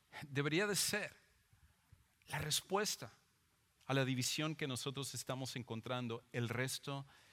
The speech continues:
de nuestra sociedad. Pero desafortunadamente,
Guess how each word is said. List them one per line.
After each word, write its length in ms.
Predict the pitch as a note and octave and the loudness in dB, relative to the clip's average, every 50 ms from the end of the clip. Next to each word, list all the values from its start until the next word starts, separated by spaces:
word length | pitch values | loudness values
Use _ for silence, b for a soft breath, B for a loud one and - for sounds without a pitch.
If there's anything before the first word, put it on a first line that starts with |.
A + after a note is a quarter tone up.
| B B B B | B B B B
de 160 | - A#2 B2 | -2 0 2
nuestra 340 | A#2 A2+ A#2 A#2 - - A2+ | 2 4 2 0 0 -2 -6
sociedad. 540 | - - - - - - G2 F2+ E2+ F#2+ - - - _ _ _ _ _ _ _ _ _ _ _ _ b b b b b b - | -6 -4 -4 -4 -4 -6 -6 -8 -10 -12 -14 -16 -20 _ _ _ _ _ _ _ _ _ _ _ _ b b b b b b 0
Pero 180 | - B2 C3 | 4 4 6
desafortunadamente, 1200 | B2 C3+ C3 - C#3+ - - C3+ - - C#3 C#3 D3 D#3 D#3 D#3 D3+ D3+ D3+ C#3+ - D#3 D3+ D3+ D3 | 6 6 4 4 2 0 0 -2 -2 0 4 4 6 6 6 4 2 0 0 -2 -2 -2 -2 -2 -4